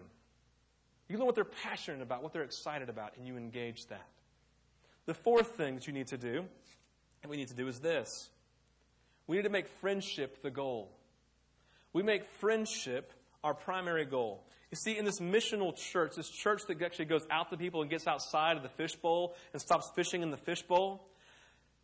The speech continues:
they're the ones who go out to a world in need. And they will spend more time building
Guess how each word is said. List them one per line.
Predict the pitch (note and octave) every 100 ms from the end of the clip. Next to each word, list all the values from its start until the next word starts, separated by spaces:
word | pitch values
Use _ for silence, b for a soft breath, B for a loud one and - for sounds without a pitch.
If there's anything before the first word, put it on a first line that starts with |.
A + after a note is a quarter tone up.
| _ _ _ _ _ _ _ _ _ _ _ _ _ D3
they're | F#3+ G#3
the | G3
ones | F3+ E3+ E3+
who | D3+
go | D3+
out | D3 D3+ -
to | C#3+
a | C3
world | A#2+ B2+ A2+ G#2 G2 - _ _ _ _
in | A#2 A#2
need. | A#2 G2 - _ _ _ _ _ b b b -
And | D#3+
they |
will | G3
spend | G#3 F#3+ E3+
more | F3 G#3+
time | G#3+ G#3 F#3+ E3+ C#3
building | E3 F#3+ F3